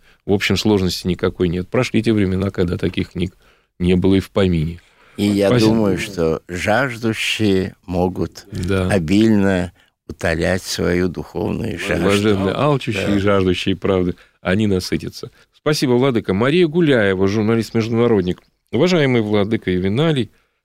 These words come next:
Speaker 1: не так давно в Баку была проведена международная конференция «Исламская солидарность. Призыв времени» — это название конференции. И наряду с другими вопросами обсуждалось создание гармонии между исламом и другими религиями.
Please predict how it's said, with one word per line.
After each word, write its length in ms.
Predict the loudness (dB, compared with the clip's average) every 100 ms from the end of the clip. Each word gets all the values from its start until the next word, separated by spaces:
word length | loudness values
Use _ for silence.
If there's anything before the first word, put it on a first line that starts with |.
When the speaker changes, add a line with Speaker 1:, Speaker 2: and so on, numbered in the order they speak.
| _
Speaker 1:
не 140 | -6
так 240 | -2 0 2
давно 360 | 2 2 2
в 60 | 2
Баку 280 | 0 0 0
была 240 | 0 0
проведена 360 | 0 -2 0 0
международная 520 | -2 0 0 0 -2
конференция 640 | -2 -2 0 0 0 -2 -2
«Исламская 560 | 0 0 0 -4 -4
солидарность. 800 | -2 0 0 2 2 2 0 -6 _ _ _ 0
Призыв 460 | 0 2 0 0
времени» — 520 | 0 2 2 0 -2 -4
это 160 | -2
название 440 | -2 0 -2 -4 -6
конференции. 680 | -8 0 2 2 0 -2 -6 _ -6
И 100 | 0
наряду 300 | 2 2 2
с 40 |
другими 340 | 2 2 2 4
вопросами 540 | 2 2 0 0 0
обсуждалось 480 | 0 -2 0 0 0
создание 460 | 0 0 0 0
гармонии 480 | 0 0 2 2 2
между 280 | 2 2 0
исламом 440 | 0 0 2 2
и 20 | 0
другими 360 | 0 0 2
религиями. 680 | 2 2 2 2 0 0 -2